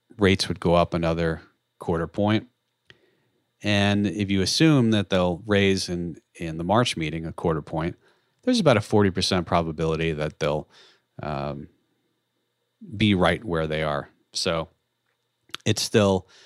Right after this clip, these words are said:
it's not quite a fifty fifty. It's shading to another quarter point, uh, but I don't, I don't think that's, uh, that's certain. So I bring this up because, and the Fed didn't used to do these press conferences. They didn't used to do 'em all the time.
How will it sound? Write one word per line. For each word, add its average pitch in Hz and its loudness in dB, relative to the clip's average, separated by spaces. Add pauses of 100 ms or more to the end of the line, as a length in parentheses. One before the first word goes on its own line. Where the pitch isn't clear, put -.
(220)
it's - -10
not 120 0
quite 139 4
a 123 4
fifty 123 0
fifty. 143 0
It's 95 -6
shading 101 0
to 87 -2
another 90 -6
quarter 87 -2
point, 110 0 (640)
uh, 82 -8
but 90 0
I 90 4
don't, 90 -2
I 92 -2
don't 82 -4
think 82 -10
that's, - -4
uh, 73 -6 (340)
that's - -6
certain. 82 -6 (840)
So 143 4
I 127 4
bring 220 2
this 135 2
up 104 4
because, 101 -2 (1120)
and 123 2
the 123 0
Fed 247 2
didn't 135 2
used 101 0
to 95 -6
do 90 -2
these 85 -4
press 95 0
conferences. 80 -8
They 101 2
didn't 175 4
used 160 0
to 120 0
do 107 2
'em 95 0
all 92 2
the 87 -4
time. 76 -8